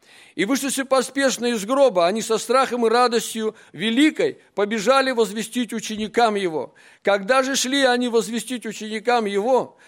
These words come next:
вот Иисус встретил их и сказал: "Радуйтесь". И они, приступивши,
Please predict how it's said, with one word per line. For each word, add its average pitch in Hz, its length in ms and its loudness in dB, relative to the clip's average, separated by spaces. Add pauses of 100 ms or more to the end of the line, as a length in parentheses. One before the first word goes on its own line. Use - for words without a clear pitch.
(120)
вот 233 240 2
Иисус 269 300 -4
встретил 262 640 -2 (160)
их 262 240 0
и 247 160 -2
сказал: 220 600 0 (140)
"Радуйтесь". 220 840 0 (420)
И 202 100 2
они, 269 580 4
приступивши, 247 840 -2